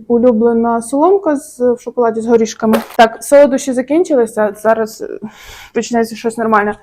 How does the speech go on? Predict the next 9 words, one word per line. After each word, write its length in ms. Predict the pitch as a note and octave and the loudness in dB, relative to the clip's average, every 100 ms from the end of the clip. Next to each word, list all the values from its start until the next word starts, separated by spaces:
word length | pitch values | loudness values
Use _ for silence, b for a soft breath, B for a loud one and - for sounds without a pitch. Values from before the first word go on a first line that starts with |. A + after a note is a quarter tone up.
| b b b | b b b
Помідори, 600 | A#3 A#3+ C#4+ G#4 G4 F#4+ - | -8 -2 2 4 4 0 -2
бо 140 | C4+ C4+ | -2 -2
нам 180 | C#4+ | -2
треба, 340 | C#4 C#4 C4+ B3+ | 0 2 4 4
я 120 | B3+ | 2
хочу 260 | B3+ B3 A#3+ | 0 -4 -2
зробити 360 | A#3+ A#3+ A#3+ | 0 0 0
завтра 240 | A#3 A#3+ A3+ | 0 0 -4
шакшуку. 580 | A#3 - B3+ B3+ A#3+ | -10 -6 -6 -2 -2